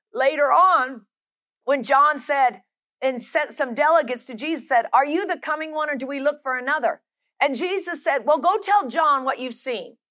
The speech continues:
Go tell him the signs and wonders. The blind are seeing, the lame are walking. Go tell him these things because John will recognize me by the way he is prepared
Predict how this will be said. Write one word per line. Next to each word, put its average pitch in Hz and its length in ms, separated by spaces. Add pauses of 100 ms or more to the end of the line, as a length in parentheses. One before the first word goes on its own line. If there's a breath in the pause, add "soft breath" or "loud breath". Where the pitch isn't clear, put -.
(480)
Go 320 180
tell 381 300
him 302 120
the 262 100
signs 285 460
and 277 140
wonders. 240 360
The 226 100
blind 269 420
are 262 80
seeing, 262 400
the 226 80
lame 262 380
are 254 80
walking. 254 280
Go 330 200
tell 381 300
him 330 100
these 254 240
things 214 380 (360)
because 302 460
John 330 600
will 302 280
recognize 277 920
me 233 680 (680)
by 285 380
the 262 120
way 277 680
he 269 160
is 220 160
prepared 233 840